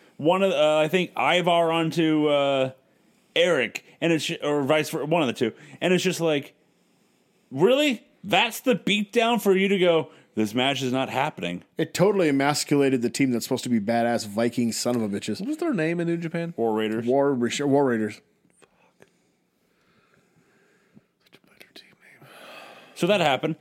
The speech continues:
Speaker 1: And then our next match, and it's time for the main event for the, uh, W W E Championship as Brock Lesnar, which we knew was gonna win, defeats Bobby Lashley, A J, Austin Theory, Riddle, and Seth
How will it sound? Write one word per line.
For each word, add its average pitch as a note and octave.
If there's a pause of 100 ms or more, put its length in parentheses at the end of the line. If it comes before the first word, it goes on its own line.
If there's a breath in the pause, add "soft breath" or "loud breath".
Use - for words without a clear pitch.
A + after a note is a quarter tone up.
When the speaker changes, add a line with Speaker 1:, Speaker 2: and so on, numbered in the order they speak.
(240 soft breath)
Speaker 1:
And D#3+
then B3
our G#3
next E3
match, D3
and E3+
it's D3
time G3
for F3
the C#3+
main D3+
event C#3+
for F#3+
the, E3+ (160)
uh, C#3 (180)
W D#3+
W E3+
E E3
Championship D3
as C3
Brock F3+
Lesnar, F#3 (300 loud breath)
which C3
we C#3+
knew E3+
was D#3
gonna D#3
win, D#3
defeats C#3
Bobby E3
Lashley, D3+ (360 loud breath)
A E3+
J, E3+
Austin E3
Theory, C#3+
Riddle, F3+
and C#3
Seth D3